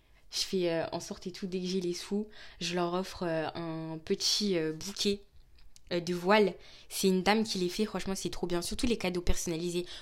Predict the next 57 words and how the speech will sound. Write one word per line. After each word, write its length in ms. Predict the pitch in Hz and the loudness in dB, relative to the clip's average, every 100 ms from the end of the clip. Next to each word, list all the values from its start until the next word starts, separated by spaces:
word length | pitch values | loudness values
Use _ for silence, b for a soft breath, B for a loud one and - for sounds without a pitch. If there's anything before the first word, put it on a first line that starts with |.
| B | B
Ou 80 | 196 | -4
même, 240 | 185 208 | 2 2
par 140 | 208 185 | 2 -2
exemple, 380 | 180 190 202 175 | -2 0 4 4
les 200 | 170 175 | 4 -2
tapis 260 | 170 - | -6 -10
de 60 | - | 0
prière. 440 | - 226 208 190 185 B B | 2 4 4 4 2 B B
Ou 40 | 202 | 4
même 180 | 214 | 6
offrir 280 | 202 190 202 | 6 4 2
un 140 | 175 170 | 0 0
Coran, 440 | - 233 185 180 | 6 6 6 -2
un 100 | 196 | -4
Coran, 380 | 180 190 180 180 | -4 -4 -4 -2
euh, 160 | 175 165 165 B B | -2 -4 -6 B B
un 80 | 180 | -4
Coran 380 | 175 202 175 180 | 4 4 6 2
rose 460 | 185 226 226 202 | 6 10 10 8
ou 60 | 185 | 2
des 120 | - | -2
trucs 120 | - | -2
comme 120 | - 190 | -2 -2
ça. 120 | 214 | -2
Ça, 120 | 247 | -2
c'est 120 | 220 | -2
des 140 | 175 175 | -4 0
trucs, 220 | - 240 | 0 0
c'est 240 | - 170 | -2 -2
trop 320 | - - 320 | 0 8 10
bien. 240 | 269 294 311 B B B B - - - | 12 12 10 B B B B -16 -12 2
Et 80 | 214 | 4
il 80 | 190 | 6
y 80 | |
a 40 | 190 | 2
un 160 | - | 2
hadith 200 | 240 240 | 0 0
qui 160 | 285 - | -4 -8
dit, 220 | 185 240 | -6 -4
euh, 40 | 180 | -4
c'est 160 | - | -6
le 40 | - | -4
prophète, 240 | - 233 | -2 -2
il 60 | 202 | -2
a 60 | |
dit, « 140 | 180 247 B B B B - | -2 -2 B B B B 8
Offrez-vous 500 | 330 320 269 196 196 - | 8 8 4 0 -4 0
des 160 | 185 | 0
cadeaux, 400 | 185 190 196 294 - | 2 2 2 2 -2
vous 140 | 185 | -2
allez 160 | 190 175 | 0 0
vous 280 | 165 170 196 | -2 0 4
aimer 200 | 247 285 | 4 4
les 220 | 196 190 | 4 4
uns 60 | |
les 200 | 202 208 | 4 4
autres. » 240 | 226 233 | 4 0